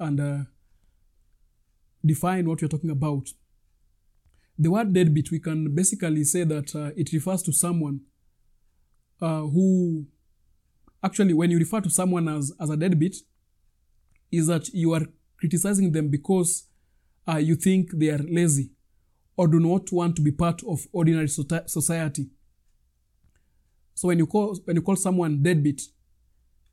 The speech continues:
you are criticizing them for, for being lazy or not want to be part of ordinary society. And because we are talking about deadbeat men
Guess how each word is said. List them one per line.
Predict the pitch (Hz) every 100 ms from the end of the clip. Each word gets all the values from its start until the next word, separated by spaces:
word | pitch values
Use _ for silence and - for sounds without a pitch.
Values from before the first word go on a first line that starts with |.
| _
you | 175 165
are | 160
criticizing | 156 156 165 190
them | 175 165
for, | - 160 147 143 - _ _ _
for | - 147
being | 170 190 175 156 -
lazy | 165 175 180 202 - _
or | 170
not | 151 190 185
want | 170 170 165
to |
be | 151
part | 147 170 160
of | 170 139 -
ordinary | 165 160 147
society. | 143 - 165 156 147 - _ _ _ _ _ _ -
And | 175
because | 165 202 214
we | 185
are |
talking | 190 190
about | 156 170 170 -
deadbeat | 170 160 156 151 - _ -
men | 165 147